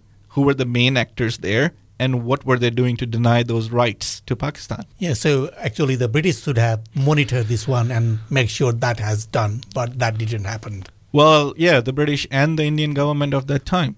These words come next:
Speaker 2: So sad that, uh, the, those assets were not in the share of the Pakistan today.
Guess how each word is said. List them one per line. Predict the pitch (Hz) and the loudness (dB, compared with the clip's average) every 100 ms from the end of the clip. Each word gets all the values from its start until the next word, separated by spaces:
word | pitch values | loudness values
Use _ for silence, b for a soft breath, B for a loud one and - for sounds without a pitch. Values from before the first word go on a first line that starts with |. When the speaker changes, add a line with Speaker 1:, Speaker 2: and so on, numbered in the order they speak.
| - | -8
Speaker 2:
So | - 196 | -2 0
sad | - 185 147 127 | 0 0 0 0
that, | 139 131 120 | -2 -2 -4
uh, | 131 131 | -8 -6
the, | 127 127 | -4 -2
those | 127 135 127 | 2 0 0
assets | - 113 123 - | -4 -4 -4 -4
were | 131 120 117 | -2 -2 0
not | 123 131 123 113 - | -2 0 0 -4 -2
in | 127 120 | 0 2
the | 117 | 2
share | - 156 135 113 | 2 2 2 2
of | 110 | 0
the | 123 117 113 - | 0 0 -2 -4
Pakistan | 135 113 107 120 117 | -4 -4 -4 -4 -4
today. | 110 120 113 110 | -2 -2 -2 -2